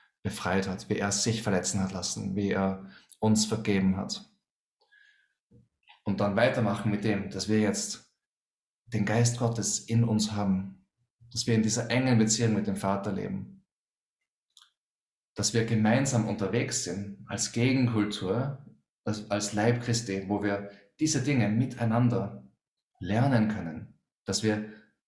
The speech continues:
dass wir, dass wir auf diese Art und Weise durchs Leben gehen, Schritt für Schritt und drinnen wachsen können, dann werden wir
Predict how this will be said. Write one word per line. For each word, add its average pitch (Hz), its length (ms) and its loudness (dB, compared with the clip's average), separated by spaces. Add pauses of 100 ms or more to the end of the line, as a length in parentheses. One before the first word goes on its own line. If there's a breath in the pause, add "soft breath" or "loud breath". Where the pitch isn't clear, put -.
(140)
dass - 180 -4
wir, 107 540 0
dass 107 160 -4
wir 98 140 0
auf - 100 -6
diese 120 280 2
Art 113 200 2
und 104 120 2
Weise 98 220 2
durchs 98 240 -4
Leben 107 260 2
gehen, 82 440 -6
Schritt 120 320 -2
für 107 160 0
Schritt - 540 -6
und 95 160 -2
drinnen 101 180 4
wachsen 107 320 0
können, - 500 -10 (1300)
dann 98 240 4
werden 110 380 4
wir 87 320 -4